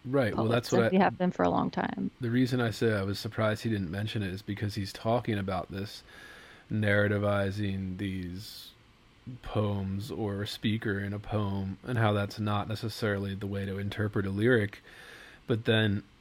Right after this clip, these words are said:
Speaker 1: <clears throat> you have to kind of grapple with the fact that there was this movement in the twentieth century, mid twentieth century,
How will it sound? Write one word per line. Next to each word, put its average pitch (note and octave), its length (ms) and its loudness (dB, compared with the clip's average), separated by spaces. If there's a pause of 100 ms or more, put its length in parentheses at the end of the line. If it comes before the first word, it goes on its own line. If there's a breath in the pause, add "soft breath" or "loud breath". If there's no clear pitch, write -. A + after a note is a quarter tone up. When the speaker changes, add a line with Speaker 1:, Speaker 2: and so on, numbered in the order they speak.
(280)
Speaker 1:
<clears throat> - 920 0
you B2 160 2
have A2+ 300 4
to A2+ 80 0
kind G#2+ 240 4
of G2 100 -4
grapple G#2 540 2
with G2 180 -6
the A2 80 -4
fact G#2 300 0
that G2+ 120 -4
there F#2+ 160 -4
was G2 160 -8
this G#2+ 220 -4
movement G#2+ 520 -2 (240)
in G#2 120 -6
the G2+ 80 -8
twentieth G2+ 420 -6
century, G#2 640 -4
mid G2+ 240 -6
twentieth G2 400 -6
century, G#2 600 -4